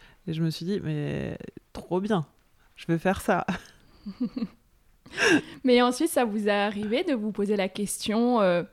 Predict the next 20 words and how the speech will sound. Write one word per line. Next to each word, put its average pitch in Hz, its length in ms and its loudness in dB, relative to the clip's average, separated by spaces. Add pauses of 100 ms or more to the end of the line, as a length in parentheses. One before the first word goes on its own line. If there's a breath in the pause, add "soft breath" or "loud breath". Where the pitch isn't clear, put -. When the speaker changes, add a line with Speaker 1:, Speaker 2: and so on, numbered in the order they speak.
(120)
Speaker 2:
est-ce - 160 -10
que 240 140 -2
finalement 196 480 0
la 196 140 2
cuisine, 208 420 0
ce 202 140 -2
serait - 180 -8
bien 196 160 -2
de 220 60 0
mettre 196 180 -2
la 185 80 0
main 190 140 0
à 196 40 0
la 190 120 2
pâte 220 260 0
et 220 60 -2
d'être 185 180 -2
cuisinière, 208 720 0
ou 226 80 2
même 220 220 4